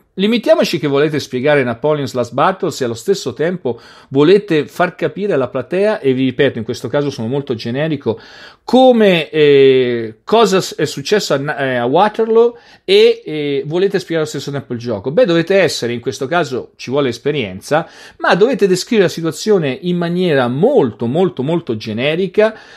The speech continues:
eh, parlando prima di tutto dei due protagonisti, eh, una cinque minuti di analisi storica, ma proprio anche con qualche battuta ironica, in quanto se non siete a scuola, beh, eh, dovete coinvolgere, eh, il pubblico, oppure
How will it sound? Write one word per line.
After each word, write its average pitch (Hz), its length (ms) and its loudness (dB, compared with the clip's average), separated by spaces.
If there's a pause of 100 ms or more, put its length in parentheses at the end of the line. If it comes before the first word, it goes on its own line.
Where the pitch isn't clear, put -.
(120)
eh, 123 400 0
parlando 151 420 0
prima 143 140 -4
di 135 60 -4
tutto 156 220 -8
dei 135 100 0
due 131 120 -2
protagonisti, 175 1000 -4 (180)
eh, 139 400 6
una 165 300 0
cinque 220 480 -2
minuti 185 480 -2
di 156 280 -4
analisi 175 720 -4
storica, 190 600 0
ma 147 100 -4
proprio 175 380 0
anche 202 320 0
con 156 200 -6
qualche 185 240 -4 (120)
battuta 151 440 -8
ironica, 160 580 0
in 135 140 -6
quanto 131 640 -2 (140)
se - 160 -2
non 113 120 -2
siete 156 260 -2
a - 20 4
scuola, 120 480 0
beh, 120 280 -4
eh, 110 260 -2
dovete 127 380 0
coinvolgere, 123 920 -2
eh, 107 260 -4
il 107 100 -6
pubblico, 180 520 0
oppure 139 420 0